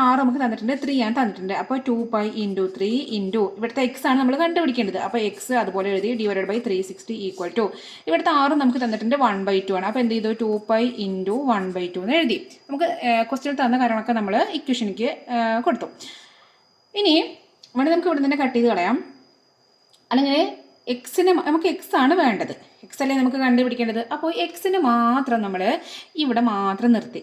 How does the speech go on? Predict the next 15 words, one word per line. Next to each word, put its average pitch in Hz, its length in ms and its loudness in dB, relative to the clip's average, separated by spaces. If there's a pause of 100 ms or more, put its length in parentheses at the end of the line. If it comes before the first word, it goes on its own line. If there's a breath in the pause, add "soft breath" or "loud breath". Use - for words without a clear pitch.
എന്നിട്ട് 277 280 0
ബാക്കി 262 360 0
ലൈനൊക്കെ 202 420 -2
അപ്പുറത്തേക്ക് 208 480 -6
കൊണ്ടുപോയി. 277 320 2 (460 loud breath)
അപ്പോൾ 311 220 2
എക്സ് - 260 -6
equal 277 200 -2
to 294 60 0 (120)
ഇക്വേഷൻ 247 460 0
കിട്ടാൻ 208 240 -4
വേണ്ടി 190 160 -4
നമ്മൾ 196 220 -4
എന്ത് 196 140 -6
ചെയ്തു? 202 140 -2